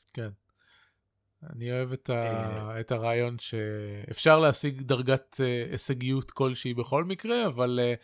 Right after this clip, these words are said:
Speaker 1: למי שמעניין אותו להצטיין, יש מקום להצטיין.
Speaker 2: נכון, ו-, והעניין הוא שכדי להגיע לרמות הגבוהות, לא מספיק רק להתמקצע על הדמות שלך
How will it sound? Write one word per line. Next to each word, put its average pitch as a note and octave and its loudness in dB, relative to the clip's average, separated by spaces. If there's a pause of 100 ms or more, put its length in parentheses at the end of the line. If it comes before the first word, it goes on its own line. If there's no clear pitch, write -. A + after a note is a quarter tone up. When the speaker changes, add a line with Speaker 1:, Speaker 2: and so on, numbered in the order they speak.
(280)
Speaker 1:
למי C3 2
שמעניין C3+ 0
אותו C#3 -2
להצטיין, C#3+ 2
יש C3 -2
מקום B2 -4
להצטיין. G#2 -10 (1080)
Speaker 2:
נכון, E3 -2 (220)
ו-, D3+ -4 (840)
והעניין A2 4
הוא F#3 4
שכדי G#2+ 2
להגיע G#2 4
לרמות E3 4
הגבוהות, G3 2
לא E3 6
מספיק F#3+ 0
רק D#3 2
להתמקצע C3 6
על A#2 10
הדמות A2 2
שלך A#2+ 2